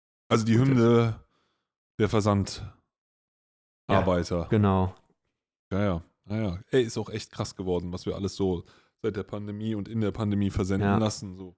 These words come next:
Speaker 2: Und
Speaker 1: Also
Speaker 2: diese ganzen, diese ganzen Menschen, die wir da jetzt, äh, psychisch komplett, äh, durch den, äh, durch den, äh, Fleischwolf drehen und die wir jetzt komplett ausbeuten, mal sehen, ob das noch ein Nachbeben haben wird.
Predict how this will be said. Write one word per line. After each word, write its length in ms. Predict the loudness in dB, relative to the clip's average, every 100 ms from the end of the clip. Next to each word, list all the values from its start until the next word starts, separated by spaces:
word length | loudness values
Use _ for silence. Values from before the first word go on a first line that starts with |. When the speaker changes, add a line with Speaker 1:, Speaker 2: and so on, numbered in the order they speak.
| 2
Speaker 2:
Und 140 | 4
Speaker 1:
Also 20 |
Speaker 2:
diese 220 | 6 4
ganzen, 460 | 6 6 6 4 4
diese 200 | 4 4
ganzen 400 | 4 4 2 2
Menschen, 400 | 4 2 2 2
die 120 | 4
wir 100 | 4
da 220 | 4 4 6
jetzt, 440 | 4 2 -2 0
äh, 240 | 4 4
psychisch 480 | 2 0 0 2 -2
komplett, 580 | 0 0 4 2 2 -2
äh, 280 | 4 6 6 2
durch 200 | 2 2 4
den, 720 | 4 6 4 0 -2 -4 -6 -8 2
äh, 760 | 2 2 0 0 4 8 8
durch 200 | 6 2
den, 260 | 4 4 4
äh, 220 | 4 4
Fleischwolf 400 | 4 2 4 2
drehen 300 | 4 4 6
und 180 | 4 2
die 260 | 2 2 4
wir 120 | 6
jetzt 160 | 6 6
komplett 280 | 2 4
ausbeuten, 580 | 6 4 6 6 6 0 -2 -18 -20 _ _
mal 160 | 4 8
sehen, 180 | 8
ob 80 | 6
das 160 | 4 2
noch 140 | 4
ein 80 | 4
Nachbeben 560 | 4 2 4 2 4 2
haben 240 | 2 0
wird. 280 | 0 -4